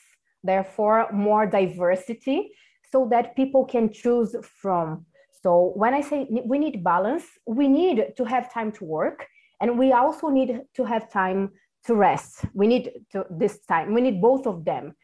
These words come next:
If I lay down all day in the bench of the park, it will be terrible. The same way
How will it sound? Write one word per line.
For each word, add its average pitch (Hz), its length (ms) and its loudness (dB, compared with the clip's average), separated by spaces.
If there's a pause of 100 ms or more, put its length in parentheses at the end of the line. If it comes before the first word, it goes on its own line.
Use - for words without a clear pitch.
(140)
If 214 180 -4
I 233 120 2
lay 269 360 2
down 220 420 0
all 247 300 0
day 220 340 -2
in 190 280 -6
the 165 240 -2
bench 190 460 0
of 180 140 -4 (240)
the 190 80 -4
park, 240 380 0
it - 140 -6
will 254 120 4
be 214 100 0
terrible. 220 640 0
The 240 100 2
same 359 400 -2
way 269 220 2